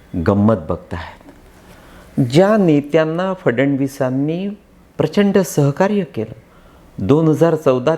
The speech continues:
ते दोन हजार चोवीस सतत त्यांच्या पाठीशी उभे राहिले, त्या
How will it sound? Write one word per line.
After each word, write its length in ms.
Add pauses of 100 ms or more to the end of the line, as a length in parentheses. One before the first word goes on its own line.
ते 80
दोन 260
हजार 220
चोवीस 480
सतत 240
त्यांच्या 400
पाठीशी 480 (140)
उभे 240
राहिले, 340 (1600)
त्या 160